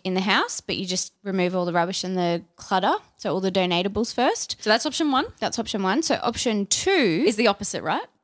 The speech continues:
Speaker 1: Yeah, where you basically assess and catalogue all the valuables, remove them from the home,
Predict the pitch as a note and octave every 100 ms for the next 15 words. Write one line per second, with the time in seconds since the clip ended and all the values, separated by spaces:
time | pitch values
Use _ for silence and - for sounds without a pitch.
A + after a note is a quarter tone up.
0 | - G#3+ C#4 F4 G3 C3 G#3 A#3 A3+ A#3
1 | A3 A3+ A#3 G#3 A3 G3+ F#3+ G#3 - C4
2 | C#4 B3 A3+ A3 A3 G#3+ G#3 G3+ C#3+ F#3+
3 | F#3 A3 B3 G#3+ F3 A#3 F4+ - G#3+ G#3
4 | F#3+ F#3+ - C4 D4+ D4+ A#3+ G3 - F3+
5 | D#3+ G#3